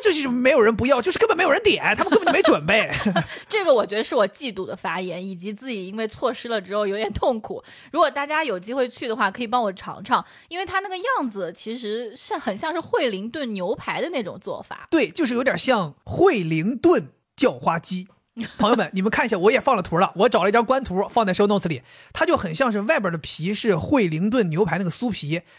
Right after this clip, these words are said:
Speaker 1: 但里边包了一整只像叫花鸡一样的鸡，然后鸡里边塞的是那些什么菌菇啊这些东西。
Speaker 2: 对。
Speaker 1: 我觉得口感应该会很奇妙。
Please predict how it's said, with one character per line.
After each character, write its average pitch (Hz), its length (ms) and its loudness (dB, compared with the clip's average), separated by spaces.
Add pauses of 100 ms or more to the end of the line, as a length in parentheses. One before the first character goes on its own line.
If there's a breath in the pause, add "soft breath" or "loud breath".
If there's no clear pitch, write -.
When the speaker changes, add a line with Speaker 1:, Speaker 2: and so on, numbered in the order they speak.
Speaker 1:
但 262 180 2
里 165 80 -4
边 165 180 -2
包 240 180 6
了 220 160 6
一 208 120 -8 (100)
整 139 380 -2
只 214 400 -4 (160)
像 - 180 -2
叫 220 160 2
花 208 160 -2
鸡 202 140 -6
一 196 40 2
样 190 120 2
的 156 60 -4
鸡， 202 340 -6
然 165 100 -2
后 208 80 4
鸡 285 260 -2
里 170 280 -2
边 165 260 -4
塞 202 320 2
的 175 100 0
是 - 160 -6
那 170 120 -4
些 165 160 -4
什 147 100 -8
么 143 80 -6
菌 180 300 -4
菇 180 160 -4
啊 170 120 2
这 147 120 -8
些 131 60 -8
东 127 180 -10
西。 - 240 -16
Speaker 2:
对。 185 360 -2 (120)
Speaker 1:
我 269 100 -2
觉 208 60 0
得 311 80 -2
口 - 200 2
感 190 160 2
应 180 60 -6
该 220 100 0
会 226 80 2
很 139 200 -6
奇 - 200 -6
妙。 143 220 -6